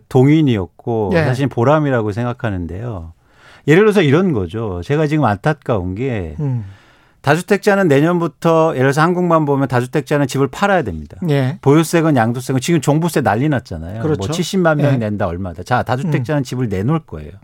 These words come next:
Speaker 1: 근데 지금 무주택자들은 전세 가격이 올라서 집을 살려고 그래요.
Speaker 2: 음.
Speaker 1: 다주택자들이 내놓은 꽃길을 깔아주고 있단 말이죠.
Speaker 2: 그렇죠. 예.
Speaker 1: 예를 들어서 그럼 다주택자들이 어떤 집을 많이 팔까요? 먼저 팔까요?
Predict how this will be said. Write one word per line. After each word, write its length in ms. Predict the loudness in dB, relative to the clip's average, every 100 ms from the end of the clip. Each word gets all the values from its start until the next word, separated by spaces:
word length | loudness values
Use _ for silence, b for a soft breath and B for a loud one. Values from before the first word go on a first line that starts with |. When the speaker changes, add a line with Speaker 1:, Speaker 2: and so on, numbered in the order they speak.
| _ _ B B B B B B
Speaker 1:
근데 220 | 0 2
지금 240 | 2 2 2
무주택자들은 680 | 2 0 -2 0 0 2
전세 280 | 2 2 2
가격이 240 | 2 2 2
올라서 380 | 4 2 0
집을 220 | -2 0 0
살려고 420 | 0 0 0 -4
그래요. 260 | -10 -14 -8 -4
Speaker 2:
음. 300 | -2 -2 -4 -8 -18 B
Speaker 1:
다주택자들이 760 | 0 0 0 0 2 2 2 4
내놓은 540 | 4 2 2 0 0
꽃길을 400 | -2 -2 0 0
깔아주고 480 | 2 4 4 2 -2
있단 280 | -2 -6 -8
말이죠. 280 | -10 -16 -10
Speaker 2:
그렇죠. 500 | -4 -4 -4 -8 -8 -8 -2
예. 300 | 0 0 -2 -8 B
Speaker 1:
예를 140 | 4 4
들어서 160 | 4 2
그럼 120 | 0
다주택자들이 600 | 0 -2 -2 0 2 4
어떤 320 | 2 2 0
집을 240 | 2 2
많이 260 | 4 2 2
팔까요? 380 | 0 -2 -2 0
먼저 300 | 2 4 2
팔까요? 500 | 2 -2 -2 -10